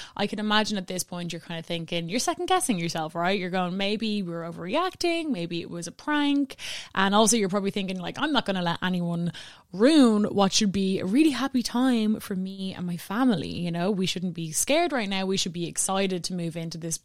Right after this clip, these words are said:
gorgeous home. So one day Maria went to the house, and I believe it was to check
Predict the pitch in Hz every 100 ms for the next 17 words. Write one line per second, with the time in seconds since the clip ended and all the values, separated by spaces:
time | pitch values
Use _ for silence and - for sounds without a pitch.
0 | _ - 175 190 190 160 151 220 180 -
1 | - _ - 214 208 220 220 277 339 240
2 | 196 196 180 180 180 175 170 175 175 175
3 | 180 - - 170 151 - 165 220 - -
4 | 170 170 170 170 160 175 175 170 - 165
5 | 165 - 143 - 160